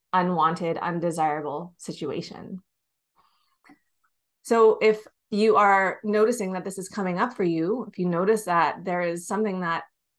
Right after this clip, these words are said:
you are, you're finding yourself in a situation that is unwanted, how are you reacting? I'd love to hear from you. You can head on over to Instagram and message me. Are you fighting?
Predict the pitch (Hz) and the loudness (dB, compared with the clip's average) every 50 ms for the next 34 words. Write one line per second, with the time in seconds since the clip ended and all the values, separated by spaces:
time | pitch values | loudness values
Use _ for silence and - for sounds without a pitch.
0 | _ _ _ - 185 180 196 190 - 185 180 180 175 180 190 185 - _ _ _ | _ _ _ -6 -4 0 0 2 2 4 4 4 4 2 0 -4 -10 _ _ _
1 | _ _ _ - - 196 196 185 185 185 - 233 226 226 247 233 214 214 214 196 | _ _ _ -12 -6 -4 -2 -2 -4 -2 0 2 4 4 4 4 4 2 0 -2
2 | 185 - 185 180 175 180 165 160 196 190 196 185 190 180 175 175 175 160 175 - | -2 -2 -4 -4 -6 -6 -6 -4 -2 -2 -2 -2 -2 -2 -2 -2 -2 -4 -4 -4
3 | 202 190 185 180 180 196 220 233 240 240 196 165 160 165 165 175 - _ _ _ | -2 -2 0 0 0 0 0 0 0 -2 -4 -6 -6 -6 -6 -8 -14 _ _ _
4 | _ _ _ - - 240 262 254 - 220 214 202 202 202 196 185 175 160 139 135 | _ _ _ 2 4 4 4 4 4 4 4 4 4 4 2 2 2 0 0 0
5 | 156 - - 156 151 151 156 196 214 208 208 240 - 196 165 165 - 160 156 151 | -2 -2 -6 -8 -8 -4 0 0 0 0 0 -4 -6 -6 -8 -8 -8 -10 -8 -8
6 | 160 202 240 240 - 175 190 175 165 175 190 190 185 170 165 170 170 160 170 170 | -8 -8 -8 -8 -10 -8 -6 -6 -4 -4 0 2 2 2 2 2 0 0 -2 -4
7 | 170 - 180 165 - - 190 202 - - 190 170 175 165 175 226 277 - _ _ | -4 -4 -6 -4 -4 -4 -4 -4 -4 -6 -4 -2 -2 -2 -2 -4 -6 -8 _ _
8 | - - - - _ _ _ _ _ 180 190 196 196 196 196 196 196 247 240 254 | -20 -20 -20 -20 _ _ _ _ _ -4 -2 -2 0 0 2 2 2 2 2 0
9 | 226 185 180 170 151 - - 165 - _ _ _ - 185 185 185 185 180 180 180 | 0 0 -2 -6 -6 -8 -10 -14 -16 _ _ _ -2 0 0 2 2 4 4 4
10 | 175 175 175 - - - - 262 254 247 254 254 247 254 262 247 247 | 2 2 0 -2 -4 -2 0 2 2 2 2 2 0 -2 -4 -6 -8